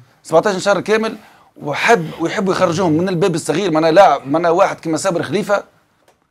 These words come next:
حقيقه معناها سمعنا كي سمعته في برنامج اخر بغصته وهو متنازل عن مبلغ كبير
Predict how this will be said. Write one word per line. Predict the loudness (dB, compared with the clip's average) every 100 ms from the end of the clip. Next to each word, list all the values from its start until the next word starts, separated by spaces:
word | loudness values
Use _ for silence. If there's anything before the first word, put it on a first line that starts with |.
| _ _
حقيقه | -12 -8 -2 0 0
معناها | 0 0 -2
سمعنا | 0 -2 -2 -8 -8
كي | -6
سمعته | 0 0 0
في | 0
برنامج | 0 0 -4 -2
اخر | -2 -2 -6 -12 _ -20 -12
بغصته | 0 2 2 0 -12 -16 -16 _ _ _ _ _ -4
وهو | 0 0
متنازل | 0 -2 -2 0 0
عن | 0
مبلغ | 2 0
كبير | -2 -4 -4